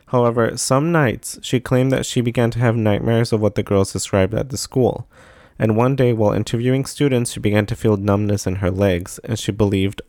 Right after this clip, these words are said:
others in the government medical team felt them too. By summer of two thousand seven, there were no further reported cases of, of this unknown illness.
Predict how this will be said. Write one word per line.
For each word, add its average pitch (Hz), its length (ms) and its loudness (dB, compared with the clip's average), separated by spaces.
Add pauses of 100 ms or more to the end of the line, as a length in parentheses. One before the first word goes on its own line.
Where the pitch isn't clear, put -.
others 131 360 2
in 113 160 -4
the 107 80 2
government 98 460 0
medical 98 340 0
team 98 260 -4
felt - 340 -2
them - 160 -6
too. 82 320 -2 (1800)
By 117 140 0
summer 123 300 0
of 156 100 -2
two - 160 -16
thousand 147 300 0
seven, 110 460 -2
there 113 140 0
were 110 120 2
no 107 180 0
further 120 280 0
reported 107 420 -2
cases 101 400 -4
of, 92 260 0
of 104 140 0
this 104 180 0
unknown 95 400 -2
illness. 92 460 -4